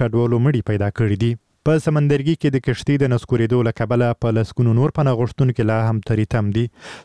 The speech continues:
ساحلي ساتونکي او ملګري ملتونه وایي چې د یوې اونۍ په جریان کې له هغو بیړیو چې وضعیت یې سم نه و، شاوخوا څوارلس زره کسان ژغورلي او په سلګونو نور ښایي ډوب سوي وي. خو تر اوسه په رسمي ډول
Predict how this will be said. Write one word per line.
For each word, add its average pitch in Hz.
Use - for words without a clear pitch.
ساحلي 156
ساتونکي 156
او -
ملګري 135
ملتونه 131
وایي 131
چې 123
د 117
یوې 127
اونۍ 123
په 110
جریان 131
کې 156
له 139
هغو 165
بیړیو 147
چې 147
وضعیت 127
یې 123
سم 156
نه 190
و، 95
شاوخوا 131
څوارلس 156
زره 127
کسان 117
ژغورلي 117
او 127
په 131
سلګونو 156
نور 143
ښایي 113
ډوب 113
سوي 101
وي. 123
خو 170
تر 160
اوسه 160
په 135
رسمي 151
ډول 160